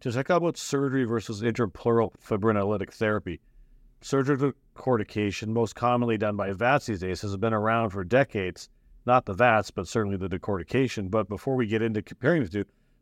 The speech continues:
let's talk briefly about lytic therapy and the evidence supporting its use for management of these patients. Doctor Gordon, can you review this for us?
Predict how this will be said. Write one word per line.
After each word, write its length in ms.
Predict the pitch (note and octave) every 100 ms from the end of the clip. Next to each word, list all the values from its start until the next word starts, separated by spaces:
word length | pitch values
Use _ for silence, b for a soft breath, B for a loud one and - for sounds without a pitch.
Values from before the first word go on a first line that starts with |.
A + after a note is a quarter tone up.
| -
let's 160 | A#3+ -
talk 300 | B3+ G#3 -
briefly 380 | C#3+ D3 C3+
about 240 | A2+ G#2+ G2
lytic 260 | A#2 C#3
therapy 400 | - G2+ F#2+ G#2
and 100 | G#2+
the 140 | A2+ A#2
evidence 320 | C#3+ C#3 B2
supporting 460 | - - C3 A#2+ G#2+
its 280 | F#2 -
use 440 | G#2+ A#2+ D3+ D#3 -
for 180 | A2+ G#2
management 460 | A#2 D3+ C3+ G#2+
of 40 | F#2+
these 140 | E2+
patients. 360 | G2 E2+ E2 -
Doctor 280 | - C#3 D#3+
Gordon, 280 | A#2 B2+ C3+
can 140 | -
you 160 | A2+ C#3+
review 340 | F#3 C3+ A2+
this 140 | B2+ D3+
for 220 | F3 G3
us? 240 | A#3 -